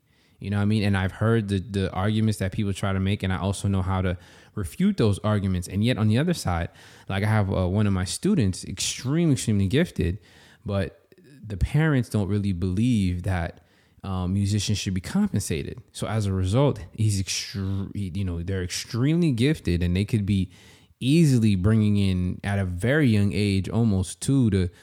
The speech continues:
two hundred fifty dollars a weekend, just playing for a few hours at a young age. But because the family doesn't believe that musicians should be compensated, that compensation is forfeited.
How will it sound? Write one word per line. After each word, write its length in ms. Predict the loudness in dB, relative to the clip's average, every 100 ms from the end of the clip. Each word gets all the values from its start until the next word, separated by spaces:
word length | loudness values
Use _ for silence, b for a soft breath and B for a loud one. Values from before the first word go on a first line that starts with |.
| B B
two 100 | -2
hundred 220 | 0 2 2
fifty 180 | 2
dollars 340 | 2 2 2 2
a 60 |
weekend, 760 | 0 0 0 0 0 0 0 0
just 180 | -4 -2
playing 180 | -2 -2
for 140 | -2
a 40 |
few 200 | -4 -4 -4
hours 380 | -2 2 2 2
at 140 | -2
a 40 |
young 400 | -4 0 2 2 2
age. 440 | 2 2 2 -2 B B B
But 400 | -2 0 2 0 -6 b b
because 880 | -6 -6 -6 -4 0 2 0 -2 -10 _ -6
the 120 | -6
family 380 | -2 0 2 2
doesn't 340 | 2 2 0
believe 420 | -2 0 2 2
that 200 | 0 0
musicians 320 | -2 -4 -4
should 80 | -8
be 80 | -10
compensated, 840 | -6 -4 -2 -2 0 0 0 -2 -6
that 200 | -6 -6
compensation 560 | -6 -6 -4 -4 -4 -4
is 100 | -6
forfeited. 560 | -4 -6 -4 -6 -8